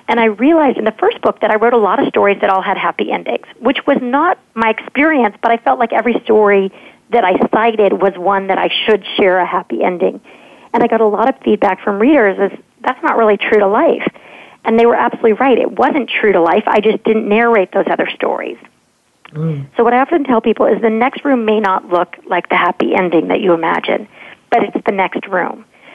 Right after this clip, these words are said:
Speaker 1: So a woman that gets,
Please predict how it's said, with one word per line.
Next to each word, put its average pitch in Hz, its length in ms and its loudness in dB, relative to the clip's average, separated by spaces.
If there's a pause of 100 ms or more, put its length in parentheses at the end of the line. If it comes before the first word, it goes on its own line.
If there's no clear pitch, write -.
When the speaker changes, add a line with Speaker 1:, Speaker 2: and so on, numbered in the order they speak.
(260)
Speaker 1:
So 202 380 2 (760)
a 220 60 0
woman 247 380 0
that 214 220 0
gets, 202 240 0